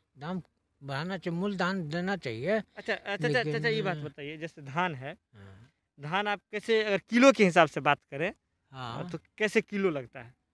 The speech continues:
Speaker 1: तो किलो तो अभी बनिया ले रहा है एक रुपये,
Speaker 2: एक रुपये किलो?
Speaker 1: चालीस रुपये मन हुआ।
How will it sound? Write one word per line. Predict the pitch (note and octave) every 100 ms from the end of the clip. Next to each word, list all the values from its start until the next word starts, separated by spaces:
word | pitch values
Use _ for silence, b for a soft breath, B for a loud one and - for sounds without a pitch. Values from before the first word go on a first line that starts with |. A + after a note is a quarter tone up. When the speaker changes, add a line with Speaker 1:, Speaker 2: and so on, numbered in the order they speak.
| _ -
Speaker 1:
तो | D#3+
किलो | G#3 A3 B3+
तो | C4+
अभी | B3 A#3
बनिया | A3 A#3 B3+
ले | B3 B3
रहा | A#3+ A3 A#3 A3+ A3+
है | A#3 A3+ A3+ A3+
एक | G#3
रुपये, | G#3 E3+ C#3+ G#2+ F2 - A3
Speaker 2:
एक | A#3+
रुपये | A3
किलो? | - F3+
Speaker 1:
चालीस | E3+ G3+ G#3 G3
रुपये | F#3 F#3+
मन | G3 G3
हुआ। | F3+ F#3